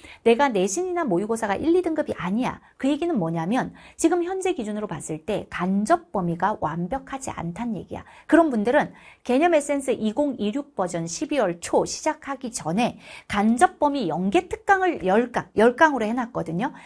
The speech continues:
작년에 찍었어요. 그러니까 올해 찍었죠. 십일월이니까 올해. 올해 일월, 이월에 찍은 강의야.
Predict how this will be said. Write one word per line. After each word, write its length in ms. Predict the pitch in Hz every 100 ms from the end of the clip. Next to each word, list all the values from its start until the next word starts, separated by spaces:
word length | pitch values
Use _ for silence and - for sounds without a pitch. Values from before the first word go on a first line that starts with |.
| -
작년에 420 | - 208 262 277
찍었어요. 440 | - 254 240 - 156
그러니까 300 | 165 175 175 - -
올해 280 | 151 165
찍었죠. 380 | 165 175 151 214
십일월이니까 800 | 247 330 311 214 175 165 165 196
올해. 400 | - 220 220 170 _ _ _ -
올해 380 | 233 269 294 277 -
일월, 380 | 349 359 285
이월에 440 | 185 196 208 190 190
찍은 300 | 247 262 240
강의야. 440 | 156 151 147 135